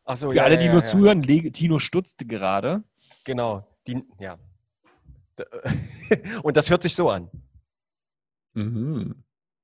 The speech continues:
Speaker 2: Okay, es gibt einen Schauspieler, der, äh, im Gegensatz zu allen anderen zweimal Pate für eine Lego-Minifigur stand. Wer ist das wohl?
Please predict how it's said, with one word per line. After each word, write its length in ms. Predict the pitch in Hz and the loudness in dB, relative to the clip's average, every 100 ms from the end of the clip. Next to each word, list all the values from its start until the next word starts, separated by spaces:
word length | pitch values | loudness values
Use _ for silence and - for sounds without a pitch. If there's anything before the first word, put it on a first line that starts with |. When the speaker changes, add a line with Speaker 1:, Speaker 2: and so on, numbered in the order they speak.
| _ _ _ _ _ _ _ _ _ _ _ - | _ _ _ _ _ _ _ _ _ _ _ -4
Speaker 2:
Okay, 240 | 202 214 | 0 0
es 120 | 127 | 0
gibt 140 | 156 - | -4 -2
einen 220 | 220 269 | -2 -2
Schauspieler, 640 | - 247 262 - 160 113 | 2 2 2 -2 -2 -2
der, 440 | 117 165 190 196 165 | 0 0 2 0 -2
äh, 800 | 175 175 170 170 165 165 165 160 160 - 320 233 - _ _ _ _ _ | -4 -2 0 2 2 2 2 0 -6 -14 _ -18 -18 _ _ _ _ _
im 160 | - 143 | -14 -8
Gegensatz 340 | 185 190 190 | -6 -4 -4
zu 100 | 180 | -6
allen 220 | 139 196 180 | -2 -2 -2
anderen 340 | 185 160 120 | -4 -2 -4
zweimal 880 | - - 139 214 269 147 120 113 107 | -6 -6 -4 -2 0 2 2 2 -2
Pate 480 | - 110 113 120 110 | -4 -4 -4 -6 -10
für 180 | - 123 | -4 -4
eine 160 | 120 117 | -2 -2
Lego-Minifigur 1040 | 120 120 117 113 113 113 - 107 107 104 | -2 -2 -2 -2 -2 -4 -6 -6 -6 -6
stand. 440 | - 87 92 - 101 | -8 -10 -12 -16 -10
Wer 240 | 170 214 | -8 -8
ist 160 | 196 170 | -8 -8
das 160 | 131 | -8
wohl? 360 | - 98 87 | -8 -6 -6